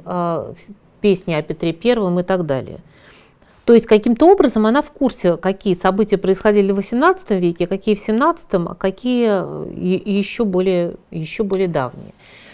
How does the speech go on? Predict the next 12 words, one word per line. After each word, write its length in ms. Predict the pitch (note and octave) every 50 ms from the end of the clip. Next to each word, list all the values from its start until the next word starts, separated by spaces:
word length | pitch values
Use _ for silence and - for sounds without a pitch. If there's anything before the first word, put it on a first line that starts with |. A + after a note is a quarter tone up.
| - - - - -
Надо 240 | G#3+ C4 D#4 D4
сказать, 320 | - - D#4+ D#4+ D#4 F#4+ F4+
что 160 | F4+ - C4
я 100 | C4+ D4
стала 300 | D4 D4 - C#4 C#4 C4+
читать, 420 | C4 - - - - C4+ C4+ - - -
э, 340 | - - - A3 A3 G#3+ G#3 G#3
про 300 | - - A#3 A#3 A3+ A3
Аграфену 640 | F#3+ - G3+ G#3+ G#3 A3+ A#3+ A#3+ - - F4+ F4 D#4
Крюкову, 440 | - - A#3 A3+ A3 - G#3 G3 F#3+
потому 380 | F#3+ - G3+ - A3+ A3+ B3 B3
что, 520 | - - - B3 A#3 A#3 A#3 A3+ G#3+ G3+